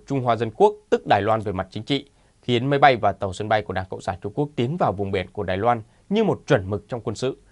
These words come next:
Điều này cho thấy cuộc tấn công vũ trang của Đảng Cộng sản Trung Quốc vào Đài Loan đã được triển khai trên thực tế, vốn không chỉ là một màn biểu diễn chính trị đơn giản như trong quá khứ. Trước một số phân tích cho rằng ông Tập Cận Bình có thể vẫn chưa sẵn sàng cho một cuộc chiến quy mô lớn,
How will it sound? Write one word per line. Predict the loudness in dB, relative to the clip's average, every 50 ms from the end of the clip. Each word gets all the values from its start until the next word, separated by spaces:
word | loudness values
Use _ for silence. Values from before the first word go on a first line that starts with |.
| _ _ _ _ -2
Điều | 2 2 4 4
này | 4 4 2 2
cho | 0 -4
thấy | 0 0 0 0
cuộc | 0 -2 -4 -4 0
tấn | -2 -2 -2
công | 0 -2 -2 -2 -2
vũ | -4 -6 -2
trang | 2 2 2 2 2
của | -4 -6
Đảng | -6 -6 -6
Cộng | -8 -12
sản | -8 -6 -8 -8 -6
Trung | -10 -6 -4
Quốc | -4 -2 0
vào | 0 -2
Đài | -2 -2 -4
Loan | 0 0 -2 0
đã | -2 -4
được | -4 -4 -6 -6 _ _ _ _
triển | -4 -4 -4 -4 -6 -10
khai | -2 0 0 0
trên | 0 -4 -8
thực | -10 -10 -8
tế, | -4 -2 -2 -2 -2 -4 -10 _ _ _ _ _ _ _ 2
vốn | 4 4 4 4
không | 0 -2 -2
chỉ | 0 0 2
là | 2 2
một | 2 0 -4 0 2
màn | 2 2 2 2
biểu | -2 -2 0
diễn | 0 0 0 -2 -4 _ _ _ _ _
chính | -4 -4 -2
trị | -2 -4 -4 -2
đơn | 0 0 0 4
giản | 4 2 2 2 -4 _ -10
như | -10 -8
trong | -6 -8 -6
quá | -6 -8 -6 -4
khứ. | -4 -4 -4 -4 -8 _ _ _ _ _ _ _ _ _ _ _ _ _ _ _ _ _ _ _ _ _ _ 2
Trước | 2 4 4
một | 4 2
số | 2 2 -2 0
phân | -2 0
tích | 0 0 0 2
cho | 2 4
rằng | 4 4 4
ông | 4 -2 -2
Tập | -2 -4 -2
Cận | -2 -4 -2 0
Bình | 0 0 0 -2
có | -6 -2
thể | 0 0 0 0 -2 -6 _ _ _ -2
vẫn | 0 0 0 0
chưa | 2 2 2 2
sẵn | 2 0 -4
sàng | 2 4 4 4 4
cho | -2 -4
một | -4 -4 -4 -6 -4
cuộc | -6 -6 -6 -6
chiến | -4 -4 -2 -2 -2
quy | -2 0
mô | 0 2
lớn, | 4 4 4 4 2 -2